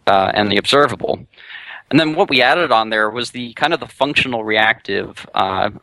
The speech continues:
uh, aspects to it, in which we added the higher order operations such as map, filter, reduce, uh, and, and so forth.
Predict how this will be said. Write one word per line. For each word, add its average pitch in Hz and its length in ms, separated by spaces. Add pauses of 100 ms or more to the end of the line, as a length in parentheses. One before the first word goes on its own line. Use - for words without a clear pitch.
uh, - 260
aspects - 680
to 101 240
it, 95 180
in 110 220
which - 320
we 107 200
added 110 300
the - 80
higher 107 280
order 104 320
operations 101 840
such 113 260
as 95 180 (440)
map, 110 400
filter, 107 480
reduce, 104 920 (520)
uh, 95 420
and, 98 340 (120)
and 95 220
so 151 280
forth. - 460